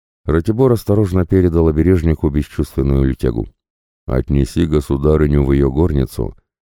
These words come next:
а затем собери шустро дружину да шепни витязям, чтоб особо покамест не глаголили на тему случившегося. Только паники в Мирграде нам не хватало.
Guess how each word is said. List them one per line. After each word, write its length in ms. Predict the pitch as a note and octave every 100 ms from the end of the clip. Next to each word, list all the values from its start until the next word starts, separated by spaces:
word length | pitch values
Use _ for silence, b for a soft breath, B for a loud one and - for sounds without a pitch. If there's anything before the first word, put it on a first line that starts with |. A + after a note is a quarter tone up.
| -
а 140 | C2
затем 340 | C2 C2+ E2+ D#2
собери 440 | - D2 D#2 E2
шустро 500 | D2 - D#2+ - D2
дружину 680 | C#2 C#2 C2+ D#2 D2+ C#2+ B1
да 120 | A#1+
шепни 360 | C2 D2+ - C#2+
витязям, 520 | D2+ - C2+ A#1+ G#1+ - _ _
чтоб 300 | - - C2+
особо 340 | C#2+ - E2 D2+
покамест 560 | D2 - D2+ D2 -
не 160 | D2+ C#2
глаголили 600 | C2+ C#2 D2 F2+ C#2 B1+
на 120 | B1+
тему 240 | B1+ C2 B1+
случившегося. 800 | C2+ - B1+ - B1 - B1+ A#1 _ _ _ _ -
Только 340 | C#2 C#2 D#2+
паники 520 | C#2+ E2+ E2 D#2 C#2+ D2
в 240 | C#2 B1
Мирграде 580 | C#2+ C2+ C2+ C2+ C2+ C2
нам 240 | C2 C2
не 80 | C2
хватало. 560 | - B1+ C2 C2 C2